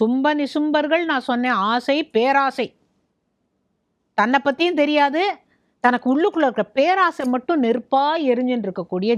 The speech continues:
ஜென்மங்கள். அடுத்தது சண்டனும் முண்டனும். சண்டன்னா கொடூரமானவன், முண்டன்னா தலை, passion of, I mean, இந்த, இந்த தலை தான். அது அத்தனையும் அவனுக்கு ஆசை, பேராசைக்கெல்லாம் காரணமான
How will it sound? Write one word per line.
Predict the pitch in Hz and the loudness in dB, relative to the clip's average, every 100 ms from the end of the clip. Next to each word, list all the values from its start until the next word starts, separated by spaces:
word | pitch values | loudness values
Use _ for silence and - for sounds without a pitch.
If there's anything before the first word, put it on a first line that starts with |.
| 175 | 0
ஜென்மங்கள். | 180 185 170 147 - _ _ _ _ _ | -2 -2 -4 -8 -14 _ _ _ _ _
அடுத்தது | - 214 294 339 320 349 339 | -2 -2 0 0 0 0 -2
சண்டனும் | 285 254 294 311 311 269 | -2 -2 0 0 0 -2
முண்டனும். | 254 254 233 196 | 0 0 -2 -4
சண்டன்னா | 202 247 269 277 320 - | -4 -2 -2 0 -2 0
கொடூரமானவன், | 220 277 330 302 262 240 202 190 | 0 2 0 0 -2 -2 -2 -2
முண்டன்னா | 202 262 262 233 262 330 - _ _ _ | -2 0 0 0 -2 -4 -6 _ _ _
தலை, | 226 269 254 - _ _ - - _ | 0 2 0 -4 _ _ -20 -20 _
passion | 247 269 302 277 | 2 2 0 -2
of, | 262 - 196 160 | -2 -2 -2 0
I | 202 | -2
mean, | 233 | 0
இந்த, | 220 175 - _ _ _ | 0 -2 -4 _ _ _
இந்த | - 196 | -2 0
தலை | 196 - 254 302 | 2 2 2 4
தான். | 311 294 - | 2 0 -8
அது | - 214 | -6 0
அத்தனையும் | 208 - 277 285 302 | 0 2 0 2 0
அவனுக்கு | 254 226 220 208 190 - | 0 0 0 0 -2 -4
ஆசை, | 190 240 254 262 294 - _ _ | 0 0 2 0 0 -6 _ _
பேராசைக்கெல்லாம் | 247 262 262 247 247 254 269 320 | 0 2 0 0 -2 0 0 -2
காரணமான | - 294 330 359 311 277 240 | 0 0 2 0 0 0 -2